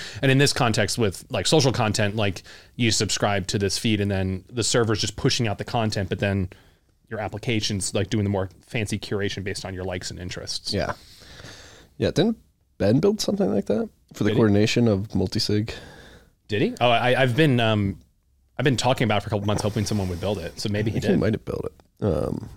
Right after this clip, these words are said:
Speaker 2: I could be wrong though. He built some multi-sig coordination, or maybe it was a CoinJoin coordination thing.
Speaker 1: Oh, it was CoinJoin, I think.
Speaker 2: Yeah.
Speaker 1: He was doing CoinJoin. Yeah, yeah, yeah.
Speaker 2: Yeah.
Speaker 1: But, uh, I think th-, it, it, this world of, like, um,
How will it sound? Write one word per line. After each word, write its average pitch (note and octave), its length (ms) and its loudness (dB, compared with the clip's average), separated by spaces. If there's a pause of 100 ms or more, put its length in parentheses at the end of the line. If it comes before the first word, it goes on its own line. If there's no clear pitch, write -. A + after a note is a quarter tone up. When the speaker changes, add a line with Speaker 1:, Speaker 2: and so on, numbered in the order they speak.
Speaker 2:
I - 40 -2
could - 140 0
be - 60 -2
wrong - 280 -4
though. - 140 -10 (260)
He C#3+ 60 -8
built - 180 0
some E2+ 300 0 (580)
multi-sig - 460 0
coordination, - 640 -4
or - 100 -8
maybe A2+ 100 4
it B2 40 4
was G2+ 120 2
a - 40 -6
CoinJoin - 420 -4
coordination - 460 -6
thing. A2+ 200 -6 (220)
Speaker 1:
Oh, - 60 2
it D3+ 40 4
was C3 100 0
CoinJoin, A2 360 2
I F#2 40 0
think. F#2+ 320 -4
Speaker 2:
Yeah. - 200 -4
Speaker 1:
He - 40 2
was C3+ 80 4
doing A#2+ 160 2
CoinJoin. G2+ 520 -2
Yeah, B2 240 4
yeah, - 20 2
yeah. G#2+ 200 2 (140)
Speaker 2:
Yeah. D#2 80 -6 (440)
Speaker 1:
But, A2 180 -2
uh, F#2 260 -2 (760)
I B2+ 80 -2
think A#2+ 260 0
th-, C#3 120 0
it, C#3 160 0
it, C3+ 180 -6
this C#3+ 180 4
world C3+ 220 4
of, A2+ 220 2
like, G#2 240 2
um, F#2+ 500 -2